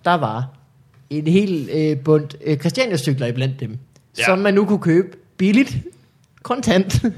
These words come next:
Speaker 2: Ja.
Speaker 1: <laughs> uden regning. Øh, for et eller andet billigt beløb. Og så var vi sådan lidt,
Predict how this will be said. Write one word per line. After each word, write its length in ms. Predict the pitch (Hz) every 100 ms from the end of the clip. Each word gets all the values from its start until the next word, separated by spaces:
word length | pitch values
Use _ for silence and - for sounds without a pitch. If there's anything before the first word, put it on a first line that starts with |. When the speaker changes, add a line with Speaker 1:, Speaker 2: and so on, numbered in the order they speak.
| 240 -
Speaker 2:
Ja. 160 | 180 - 165 208 160
Speaker 1:
<laughs> 260 | 139 139 -
uden 180 | 269 277
regning. 480 | 151 156 208 214 202 - - - - _ _ _ _ 156
Øh, 840 | 160 151 147 147 135 131 123 - - -
for 220 | - 151 135
et 140 | 131
eller 140 | 143
andet 500 | 131 135 139 117 135
billigt 220 | 139 147 143
beløb. 280 | 131 135 -
Og 100 | 135
så 80 | 170
var 100 | 156
vi 80 |
sådan 180 | 131 135
lidt, 120 | 135